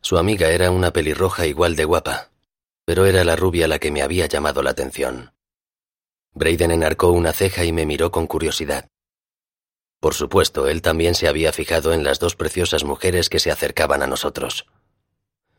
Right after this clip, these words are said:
Mi hermano había venido a pasar el fin de semana y me había convencido para salir por la noche. Era diez años menor que yo, el típico joven universitario que estaba todo el día de fiesta y disfrutaba al máximo de la vida fuera de casa.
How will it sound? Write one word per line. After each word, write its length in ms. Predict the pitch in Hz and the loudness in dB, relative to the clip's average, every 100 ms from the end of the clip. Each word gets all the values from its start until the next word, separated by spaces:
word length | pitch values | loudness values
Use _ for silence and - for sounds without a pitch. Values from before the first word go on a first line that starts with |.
| _ | _
Mi 120 | - 92 | 0 2
hermano 380 | 95 110 110 | 4 4 4
había 220 | 92 98 87 | 4 4 4
venido 380 | 82 85 78 | 4 2 2
a 80 | 73 | 0
pasar 280 | 76 76 80 | 0 -2 -2
el 120 | 78 | -2
fin 200 | - 82 | -2 -2
de 100 | 76 | -2
semana 420 | 73 76 76 67 | -2 -2 -2 -2
y 80 | 67 | -4
me 100 | 69 | -2
había 240 | 73 98 92 | -2 -2 -2
convencido 640 | 90 78 73 92 92 85 | -2 -2 -4 -4 -4 -2
para 180 | 85 76 | 0 -2
salir 320 | - 78 80 | -2 -2 -2
por 140 | 82 | -4
la 120 | 76 76 | -2 -2
noche. 420 | 85 - 67 - _ _ _ _ _ _ _ _ | -2 -4 -10 -12 _ _ _ _ _ _ _ _
Era 240 | 95 90 | 0 0
diez 300 | 78 92 98 | 0 0 0
años 260 | 98 101 85 | 2 2 0
menor 260 | 80 82 87 | 0 -2 -2
que 120 | 80 | -2
yo, 340 | 69 64 - _ _ _ _ _ | -2 -4 -8 _ _ _ _ _
el 180 | 80 | -4
típico 360 | 78 90 80 76 | -2 -2 -2 -2
joven 320 | 69 87 76 | 2 2 2
universitario 800 | 73 73 69 69 71 90 87 85 | -2 -2 -2 -2 -2 -2 0 0
que 140 | 76 71 | 0 -2
estaba 380 | - 85 73 | -2 -2 -2
todo 280 | - 98 92 | 0 0 2
el 120 | 78 | 0
día 180 | 76 85 | 0 0
de 140 | 80 76 | 0 -2
fiesta 520 | 85 - 69 - - _ _ _ _ | -4 -4 -4 -6 -10 _ _ _ _
y 100 | - | -4
disfrutaba 560 | 76 - 78 76 95 90 | -2 -2 -4 0 2 4
al 120 | 80 | 4
máximo 420 | 87 87 87 82 | 2 0 0 0
de 100 | 76 | 0
la 100 | 71 | 0
vida 240 | 76 76 71 | 0 0 -2
fuera 300 | 73 71 65 | 0 0 0
de 140 | 67 | -2
casa. 420 | 69 - - - | -2 -2 -4 -8